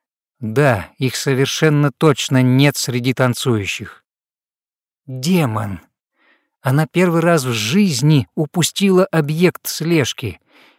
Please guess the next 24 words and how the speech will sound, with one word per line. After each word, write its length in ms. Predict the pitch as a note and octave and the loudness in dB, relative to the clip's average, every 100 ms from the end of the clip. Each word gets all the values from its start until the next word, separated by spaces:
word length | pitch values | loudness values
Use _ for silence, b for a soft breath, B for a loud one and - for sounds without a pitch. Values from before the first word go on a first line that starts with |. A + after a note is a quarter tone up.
| b D#3+ | b -2
Непростительный 1300 | D#3 E3 - D#3 D3+ - - F#3+ - C#3+ C#3 C#3 | 2 2 2 2 2 -2 0 0 0 0 2 0
промах. 640 | - C3+ C3 G#2 E2 - _ _ _ _ _ _ _ _ _ - | 0 2 2 0 -8 -16 _ _ _ _ _ _ _ _ _ -6
Наверняка 580 | C#3+ E3 F3+ G3 G#3 G#3 | -2 0 2 2 4 2
этот 280 | C3+ C#3 A#2+ | 4 2 2
гад 280 | C#3 B2+ | 2 4
Райан 380 | C3+ F3+ F#3 A#2+ B B | 2 4 2 0 B B
незаметно 680 | D3+ E3+ D3+ D#3+ F3+ - D#3 | 0 2 2 2 2 2 2
увлек 340 | C#3+ E3 D#3 - | 2 2 2 0
Аду 300 | E3 D3 D3+ | -2 0 -2
в 80 | - | -4
сад, 460 | - D#3 F#2 - _ _ _ - | 0 0 0 -8 _ _ _ -16
чтобы 340 | - D#3+ C#3 - | -4 -2 -2 0
поворковать 640 | E3 D#3 D3+ F#3 F3+ A2+ | 2 2 2 2 2 0
вдвоем 420 | A2 C#3 E3+ F#3+ | 0 0 2 2
в 40 | - | 0
каком-нибудь 540 | B2+ C#3 C3+ C3 C3+ B B | -2 0 2 0 -4 B B
укромном 440 | F3 - F#3 D#3 D3+ | -6 2 4 4 2
местечке. 760 | D#3 D3 - G#2+ - - G2 _ _ _ _ _ - | 2 0 -4 -6 -6 -12 -16 _ _ _ _ _ -4
Мысль, 400 | C#3 F3+ - C#3 | 0 0 0 -4
что 200 | B2 D3+ | -4 0
это 200 | D#3+ D3 | 0 2
может 260 | D3+ D3 C#3 | 2 0 0
быть 200 | D3 D3 | -2 0
опасно, 580 | C#3+ F3 D3+ D3+ C#3 | 2 2 4 2 2